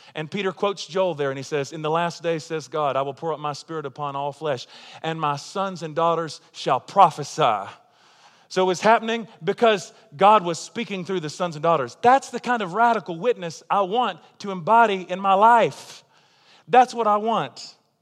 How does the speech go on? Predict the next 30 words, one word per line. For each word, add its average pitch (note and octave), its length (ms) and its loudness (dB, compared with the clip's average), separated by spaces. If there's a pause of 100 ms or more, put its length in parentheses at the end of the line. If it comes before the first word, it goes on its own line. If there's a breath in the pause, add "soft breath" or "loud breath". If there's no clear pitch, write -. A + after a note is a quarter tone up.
(560 soft breath)
I F3+ 100 2
don't A3 100 -2
wanna A3+ 120 -6
be A3+ 120 -8
somebody G#3+ 420 -4
who G3 120 -6
has G3+ 280 -4
big, E3 420 -6
bright G3+ 240 -4
ideas F#3+ 380 -8
about F3+ 240 -6
God. F#3+ 180 -2
I F3+ 60 -4
wanna F3+ 200 -8
live E3+ 200 -8
this E3+ 160 -14
thing E3+ 240 -14
out, F3 340 -6
and E3 140 -14
that E3+ 160 -12
means F3+ 640 -10
I D#3+ 140 -2
have E3+ 180 -4
to D#3 100 -12
confess - 1120 -14 (640 soft breath)
the C3+ 80 -14
ways C#3 200 -4
that A#2+ 80 -16
I'm A2 140 -10
broken. A#2 420 -10